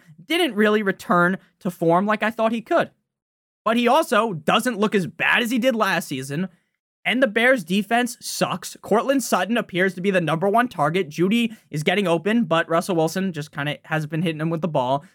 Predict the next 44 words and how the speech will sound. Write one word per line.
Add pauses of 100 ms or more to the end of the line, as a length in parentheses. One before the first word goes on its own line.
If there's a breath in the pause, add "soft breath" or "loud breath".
(100)
But
again,
that's
against
the
Dolphins,
a
defense
that
I
think
is
much
improved. (1300)
Now, (140 soft breath)
he
gets (300)
what
sh-,
may
be
the
worst
defense
or (360)
one
of
the
bottom
three
defenses
in
the
N
F
L. (200 soft breath)
So
if
Russ
was
ever
to
have (220 soft breath)
that